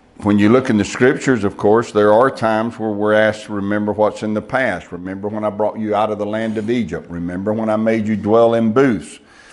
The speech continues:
But Yom Teruah is not about remembering something in the past. It's about remembering something in the future. You know, you do it. We all do it. We mark things on our calendar.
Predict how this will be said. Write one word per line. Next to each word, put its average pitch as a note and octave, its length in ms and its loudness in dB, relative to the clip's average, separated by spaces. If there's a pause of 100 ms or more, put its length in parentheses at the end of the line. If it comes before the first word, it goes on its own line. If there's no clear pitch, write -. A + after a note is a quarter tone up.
(280)
But - 160 0
Yom G#3 360 4
Teruah C3 560 4
is A2 200 -2
not C#3 320 2
about B2 320 2
remembering A2 540 -4
something G#2 480 -4
in F#2 120 -4
the F2+ 80 -6
past. A2+ 680 -2
It's G2 160 -8
about G#2+ 320 -2
remembering G#2+ 580 -2
something G#2 500 -6
in F#2 120 -4
the F2 80 -6
future. F#2 800 -2 (720)
You A2+ 60 -4
know, A2 100 0
you G#2+ 160 0
do C3+ 260 2
it. G#2+ 120 0 (880)
We G2 180 0
all B2+ 160 6
do F#2+ 220 -2
it. G#2+ 100 -8
We G#2 100 -4
mark A2+ 300 0
things A2+ 260 -4
on A2 140 0
our G2+ 100 -2
calendar. F2+ 640 -2